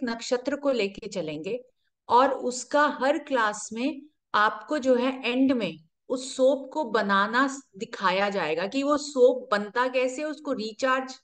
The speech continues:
charge कैसे करना है, कब बनाना है आपने, कौन सी चीज के लिए कौन सा soap बनेगा आपका।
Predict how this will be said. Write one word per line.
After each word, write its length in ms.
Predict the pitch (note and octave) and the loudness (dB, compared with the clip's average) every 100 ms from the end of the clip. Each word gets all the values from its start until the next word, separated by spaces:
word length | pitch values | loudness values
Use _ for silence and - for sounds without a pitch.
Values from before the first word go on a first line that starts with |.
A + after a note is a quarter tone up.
| - | 0
charge 360 | B3 B3+ - | 4 4 2
कैसे 340 | - C4 B3 C4 | -2 -2 -2 -2
करना 300 | B3 A#3 A#3+ | -2 0 0
है, 260 | C4 D4 - - - _ | 0 -2 -6 -18 -20 _
कब 160 | D4+ D4+ | 4 4
बनाना 560 | A#3 C4+ A#3 A3 A3+ | 4 2 2 0 2
है 280 | A#3 B3+ C4+ - | 0 0 -2 2
आपने, 440 | G#3+ G#3 A#3 B3 | 2 0 -8 -6
कौन 380 | C4 C4 A#3+ C4 | -2 0 0 0
सी 160 | C#4+ | -2
चीज 360 | D4 C#4+ C4+ C4 | -4 -2 -2 -4
के 120 | C#4 | -4
लिए 140 | C4+ D4+ | -4 -4
कौन 360 | D4+ C4+ C4 | -4 0 2
सा 180 | C4+ D#4 | 4 2
soap 380 | D4+ C4+ B3 G3+ | 0 4 4 4
बनेगा 380 | F#3+ F3+ E3+ D#3 | 0 -2 -4 -6
आपका। 320 | D3+ _ | -8 _